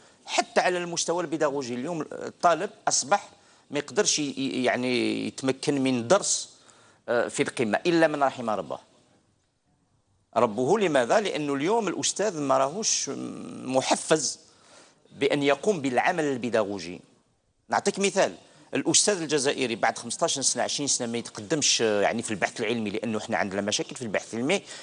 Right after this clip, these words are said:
البحث العلمي في الجزائر غير منظم يعني، إلا في السنوات الأخيرة وين بدأت الأمور يعني تتطور شوية، ولكن البحث العلمي غير مطور. وال-، والأستاذ اللي ما يقدرش ي-،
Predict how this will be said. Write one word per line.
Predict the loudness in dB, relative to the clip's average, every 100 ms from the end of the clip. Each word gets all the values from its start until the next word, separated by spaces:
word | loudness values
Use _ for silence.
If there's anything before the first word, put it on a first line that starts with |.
| -4
البحث | 0 2 2
العلمي | 2 0 0
في | -4
الجزائر | -4 -4 0 2
غير | 4 2
منظم | 2 0 0 -2
يعني، | -4 -8 -12 -16 -20 -18 -14 -4
إلا | 4 4
في | 4
السنوات | 2 2 2 2 2
الأخيرة | 0 0 0 0 0
وين | 0 -4
بدأت | -4 -4 -2
الأمور | -2 -2 0 0 0
يعني | -2 -4
تتطور | -8 -2 -2 0
شوية، | -2 -4 -6 -10 -14 -6
ولكن | 0 2 2 -4 -6 -12 -20 -20 _ -6
البحث | -4 0 -2 -2
العلمي | -4 -2 -2
غير | 0 0 -2
مطور. | -4 0 2 2 -2 -10 _ _ _ -2
وال-، | -2 -2 -6
والأستاذ | 0 0 2 0 4 4
اللي | 4 0
ما | -2
يقدرش | 0 0 2 2
ي-، | -2